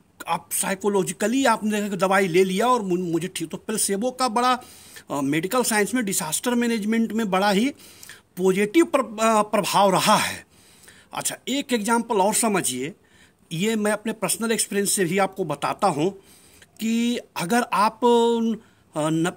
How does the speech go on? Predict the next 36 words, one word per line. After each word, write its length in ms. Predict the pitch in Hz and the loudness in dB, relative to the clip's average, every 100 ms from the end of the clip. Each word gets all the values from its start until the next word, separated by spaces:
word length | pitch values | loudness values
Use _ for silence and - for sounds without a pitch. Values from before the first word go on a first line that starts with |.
| - | -2
पानी 280 | 180 214 262 | 0 4 6
में 180 | 262 165 | 4 4
गिर 180 | 254 | 4
जाइए, 420 | 240 190 113 98 - - _ _ _ _ _ - | 4 2 -2 -10 -14 -18 _ _ _ _ _ -10
आपको 260 | 131 - 202 | -8 -8 -8
पता 320 | - 156 240 | -6 0 2
नहीं 300 | 240 202 196 | 4 2 2
है 80 | 208 | 0
कि 120 | 208 | -4
पानी 320 | - 175 202 | -4 -2 -4
कितना 360 | 214 165 196 208 | -6 -4 0 0
है 180 | 139 165 | 0 -4
और 120 | 196 | -4
पानी 340 | - 170 196 | -4 -2 -2
में 160 | 208 147 | -2 -2
गिर 140 | 247 | -2
जाइए, 460 | 208 151 131 180 233 - - - - _ | 0 0 0 -2 -4 -16 -20 -20 -20 _
तो 320 | 190 208 214 - | 2 2 2 -4
कई 180 | 147 240 | -4 0
बार 180 | 247 233 | 0 0
देखा 340 | 190 208 - | 0 -2 -4
गया 220 | 202 220 | -2 0
है 220 | 196 196 233 | 0 -2 -4
कि, 340 | 220 220 214 - - - - | -4 -4 -4 -10 -20 -10 -4
अ, 140 | 175 | -4
कमर 440 | 175 - 190 277 | -4 -2 2 4
भर 160 | 247 240 | 4 2
पानी 380 | - 190 190 196 | 2 -2 0 2
में 180 | 180 175 | 2 2
भी 140 | 233 | 2
आप 180 | 247 165 | 2 4
डूब 240 | 262 320 | 4 4
जाते 340 | 262 160 - 127 | 4 2 0 -6
हैं, 280 | - - - _ _ - - - - | -8 -14 -20 _ _ -20 -20 -20 -14
अ, 120 | 113 | -10
क्योंकि 460 | 131 - 202 302 | -8 -8 -6 -4